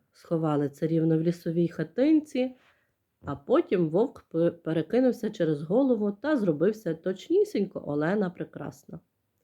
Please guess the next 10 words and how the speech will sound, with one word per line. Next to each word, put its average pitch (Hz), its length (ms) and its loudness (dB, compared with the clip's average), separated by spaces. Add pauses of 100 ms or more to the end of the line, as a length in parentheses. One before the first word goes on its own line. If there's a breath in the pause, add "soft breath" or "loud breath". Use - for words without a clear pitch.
(640)
Цар 214 440 0
Кусман 151 640 -2
подякував 233 720 0
Іванові 220 480 2
Царевичу 190 680 -2
за 180 140 0
наречену 170 680 0
та 269 260 -4
віддав 143 380 -6
коня. 131 420 -8